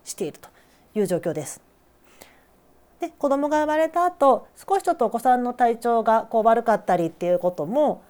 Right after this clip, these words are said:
あの、あって、またちょっと今ね、キャリアどうしようかなみたいな。今はやっぱり学ぼうと思ってたけど、やっぱり子供に向き合う時期なのかなというところで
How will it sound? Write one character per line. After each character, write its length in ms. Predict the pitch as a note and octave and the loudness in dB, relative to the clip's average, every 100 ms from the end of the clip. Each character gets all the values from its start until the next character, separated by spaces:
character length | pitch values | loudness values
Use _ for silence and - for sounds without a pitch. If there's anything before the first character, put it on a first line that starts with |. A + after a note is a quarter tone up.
| _ | _
あ 100 | G3 | -6
の、 220 | F3 D3+ - | -6 -6 -8
あ 80 | |
っ 40 | A3 | -10
て、 440 | - - F3+ D3+ - _ _ _ _ _ _ _ - | -8 2 2 2 -8 _ _ _ _ _ _ _ -8
ま 100 | B3 | 2
た 120 | C#4 | 6
ち 80 | D4 | 6
ょ 60 | |
っ 40 | D4 | 4
と 100 | A3+ | 2
今 200 | G#3+ E3+ | 2 0
ね、 220 | D#3+ F3+ - | -6 -10 -4
キ 100 | G#3 | -2
ャ 40 | |
リ 120 | F3 | 0
ア 60 | E3 | 2
ど 100 | E3+ | 2
う 60 | |
し 80 | F3 | 0
よ 80 | E3 | -4
う 40 | |
か 140 | D#3 D#3 | -6 -4
な 220 | G3 C#4 | -2 -2
み 100 | A#3+ | -4
た 120 | F#3 | -6
い 60 | D3 | -14
な。 100 | - - | -18 -8
今 300 | F#3 D#3+ D#3+ | -6 -4 -6
は 60 | F3 | -8
や 80 | F3+ | -6
っ 40 | |
ぱ 140 | - | -2
り 140 | F3+ E3 - _ _ | -2 -4 -12 _ _
学 240 | G3+ F#3+ F#3+ | -2 -2 6
ぼ 120 | C#4+ | 6
う 40 | |
と 100 | D4 | 6
思 140 | G3 G#3+ | -2 -2
っ 40 | |
て 100 | A3+ | -4
た 120 | G3+ | -6
け 140 | F#3+ E3+ | -6 -2
ど、 320 | F3 E3 - - - - | 0 0 -4 -20 -20 -14
や 60 | |
っ 20 | |
ぱ 100 | F#3+ | -4
り 80 | G3 | -2
子 120 | F#3 | -2
供 240 | F3 E3+ E3+ | -2 -2 -4
に 100 | F3 | -4
向 120 | F3 | -6
き 160 | F3 A#3 | -2 0
合 60 | |
う 40 | F#3+ | 0
時 120 | G3+ | -2
期 100 | B3 | -4
な 120 | A3+ | -4
の 100 | F#3+ | -6
か 120 | F#3 | -6
な 220 | F#3+ C#4 | -4 -4
と 140 | C4 E3 | -4 -8
い 40 | |
う 60 | D#3+ | -8
と 80 | F3 | -10
こ 120 | E3 | -8
ろ 120 | D#3 | -6
で 220 | F3+ A#3 | -2 -2